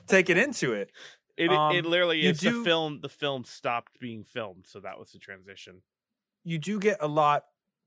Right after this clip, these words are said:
Speaker 1: of ways they get around that, like, again, with the transition fro-, for the air bases, where you have,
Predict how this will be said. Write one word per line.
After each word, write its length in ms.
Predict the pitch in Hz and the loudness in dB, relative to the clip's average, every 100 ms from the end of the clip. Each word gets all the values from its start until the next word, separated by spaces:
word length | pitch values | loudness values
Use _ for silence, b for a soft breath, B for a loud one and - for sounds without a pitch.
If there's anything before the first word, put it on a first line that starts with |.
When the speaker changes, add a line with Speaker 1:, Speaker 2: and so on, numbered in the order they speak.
| _ _ _ _ _ _ - | _ _ _ _ _ _ -2
Speaker 1:
of 280 | 131 120 | 0 0
ways 420 | 127 131 151 156 139 | -4 2 4 4 0
they 80 | 131 | 2
get 100 | 120 | 4
around 300 | 117 151 165 | 6 4 4
that, 200 | 123 110 | 2 2
like, 160 | 123 | 0
again, 320 | 120 131 139 123 | 2 2 2 0
with 140 | 110 | -6
the 60 | 120 | -6
transition 720 | - 123 117 123 - 113 117 _ _ - | -4 -2 -2 -2 -4 -6 -8 _ _ -10
fro-, 320 | - 117 113 | 2 4 4
for 80 | - | 2
the 140 | 123 | 4
air 100 | 131 | 4
bases, 400 | 131 104 - 92 | 2 -2 -4 -14
where 120 | 120 110 | -8 -4
you 100 | 107 | -2
have, 380 | 107 101 98 | -2 -2 -6